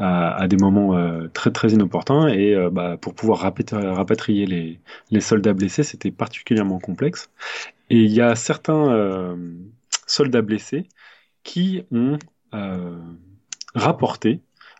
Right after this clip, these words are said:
le fait que, euh, alors qu'ils attendaient la mort, en fait, ils ont vu certaines de leurs plaies, euh, devenir, euh, phosphorescentes. Et, euh, ils ont survécu à leurs plaies.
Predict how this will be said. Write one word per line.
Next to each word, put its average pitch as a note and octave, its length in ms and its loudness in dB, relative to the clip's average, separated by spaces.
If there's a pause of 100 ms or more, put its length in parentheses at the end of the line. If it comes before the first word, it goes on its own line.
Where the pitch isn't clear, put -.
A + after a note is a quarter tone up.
le A#2 160 6
fait D3 500 0
que, C3 460 2
euh, F#2+ 320 -10
alors A2 240 2
qu'ils G2 320 2
attendaient G#2+ 280 4
la F#2+ 120 2
mort, D3+ 280 0
en G2 80 -4
fait, - 380 -8 (580)
ils B2+ 240 4
ont B2+ 100 6
vu D#3+ 540 2
certaines C#3+ 420 2
de B2+ 60 6
leurs A2+ 240 4
plaies, C#3+ 400 2 (180)
euh, F#2 320 -10 (540)
devenir, A#2+ 600 4
euh, F2+ 440 -2 (120)
phosphorescentes. - 920 0 (840)
Et, A2+ 680 4 (220)
euh, F#2 800 -6 (160)
ils A#2+ 200 4
ont D#3 80 6
survécu D3 640 0 (300)
à A#2 100 0
leurs - 180 2
plaies. D3 240 2